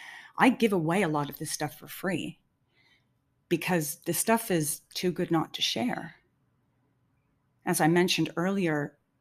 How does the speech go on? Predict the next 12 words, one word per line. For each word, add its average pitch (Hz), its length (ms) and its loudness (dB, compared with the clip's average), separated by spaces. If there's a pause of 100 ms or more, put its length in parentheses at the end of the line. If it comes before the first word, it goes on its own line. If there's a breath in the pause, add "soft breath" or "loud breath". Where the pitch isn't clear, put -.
(180)
there's 165 180 2
a 160 40 0
reason 180 520 6
why 151 160 2
the 151 100 -4
leading 170 380 2
universities, 147 960 0
astrophysicists, - 1000 -4 (440 soft breath)
neuroscientists, 165 800 2
and 143 100 2
medical 160 340 0
scientists - 840 -2